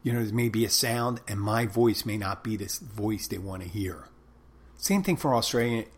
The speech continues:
Ireland, and the United Kingdom.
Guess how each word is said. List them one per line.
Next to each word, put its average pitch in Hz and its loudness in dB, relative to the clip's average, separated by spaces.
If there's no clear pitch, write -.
Ireland, 120 -2
and 101 -6
the 98 -2
United 101 -2
Kingdom. 95 -8